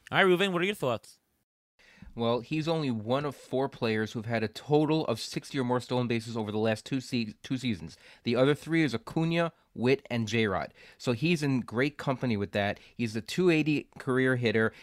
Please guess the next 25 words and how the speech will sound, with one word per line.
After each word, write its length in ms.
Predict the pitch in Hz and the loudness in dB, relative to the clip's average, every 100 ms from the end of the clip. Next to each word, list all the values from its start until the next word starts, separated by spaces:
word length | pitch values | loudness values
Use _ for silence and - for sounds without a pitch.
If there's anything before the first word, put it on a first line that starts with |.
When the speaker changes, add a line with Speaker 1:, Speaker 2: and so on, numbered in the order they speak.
| - | -4
Speaker 2:
He 100 | 131 | -2
hits 120 | 135 | 0
the 100 | 170 | 0
ball 120 | 160 | 2
on 100 | 156 | 0
the 60 | 135 | 0
ground 220 | 139 135 | -2 -2
forty-seven 600 | - 139 151 147 143 147 | -4 -2 -2 -2 -4 -4
percent 280 | 143 143 139 | -6 -4 -4
of 60 | |
the 60 | 139 | -4
time, 340 | 160 151 170 - - | 0 0 0 -4 -12
and 140 | - 139 | -4 -2
he 80 | |
hits 220 | 143 180 180 | 0 -2 -2
it 80 | |
to 140 | - 151 | -6 -4
all 240 | 151 147 143 | 0 2 0
fields. 500 | - 180 120 98 - - - | -2 0 0 -2 -10 -20 -10
He 100 | 135 | -8
hits, 160 | - - | -8 -6
uh, 80 | 151 | -4
he 180 | - | 2
doesn't 200 | 180 196 | 2 2
hit 200 | 170 165 | -2 -2